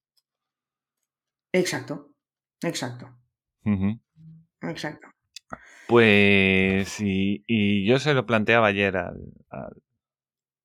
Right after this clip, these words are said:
Speaker 2: al del capítulo anterior, al del noventa y nueve. <laughs> Em,
Speaker 1: <laughs>
Speaker 2: y bo-, y poner el botón por poner.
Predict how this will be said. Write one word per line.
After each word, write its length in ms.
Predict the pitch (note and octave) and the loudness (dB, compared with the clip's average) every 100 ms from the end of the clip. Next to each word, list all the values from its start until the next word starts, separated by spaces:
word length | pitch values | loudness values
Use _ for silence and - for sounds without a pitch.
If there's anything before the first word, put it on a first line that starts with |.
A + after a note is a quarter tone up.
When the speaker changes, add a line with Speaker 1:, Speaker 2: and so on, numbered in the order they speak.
| _ _ _ _ _ _ | _ _ _ _ _ _
Speaker 2:
al 140 | E2+ | -10
del 100 | E2 F2+ | -10 -6
capítulo 420 | D#2+ F2+ F2+ E2 | -4 -4 -2 -2
anterior, 320 | D#2+ G2 C#3+ | 0 2 2
al 100 | F2 | 0
del 120 | E2+ | -4
noventa 260 | E2 E2+ E2+ | -6 -6 -4
y 40 | |
nueve. 200 | A2+ G2+ - - | -4 -4 -6 -4
<laughs> 920 | G#2+ - A#2 - - - - - - | -2 -2 -6 -8 -12 -12 -14 -16 -2
Em, 520 | A2 A2 G#2 G#2 G#2 | 2 4 4 4 4
Speaker 1:
<laughs> 1000 | C4+ F#2 F#2 C#4+ - - _ _ _ _ | 4 4 2 0 -2 -14 _ _ _ _
Speaker 2:
y 120 | - | 0
bo-, 160 | A#2 C3 | 4 4
y 160 | C3 B2 | 6 4
poner 320 | A2 B2 C#3 | 6 4 6
el 120 | F3+ F3+ | 4 6
botón 640 | C#3+ - A#2+ A2 G2+ F#2+ | 4 4 2 2 -2 -2
por 240 | G2+ F#2+ | -4 -2
poner. 340 | - F2 F2 | -2 -2 -2